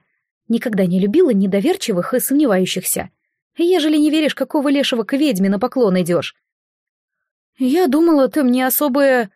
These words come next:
волшебное зелье дашь», с легкой обидой в голосе произнесла заказчица. Я смерила ее презрительным взглядом.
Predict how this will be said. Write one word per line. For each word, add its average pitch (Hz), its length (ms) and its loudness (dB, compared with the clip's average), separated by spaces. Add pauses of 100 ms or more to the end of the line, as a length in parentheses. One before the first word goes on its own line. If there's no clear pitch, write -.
волшебное 262 680 2
зелье 220 500 2
дашь», 277 400 -2 (300)
с - 120 -10
легкой 196 360 0
обидой 185 320 0
в 185 40 -2
голосе 277 400 -2
произнесла 214 540 -2
заказчица. 196 680 -4 (680)
Я 185 200 -2
смерила 226 340 0
ее 202 300 -2
презрительным 240 580 0
взглядом. 175 560 -2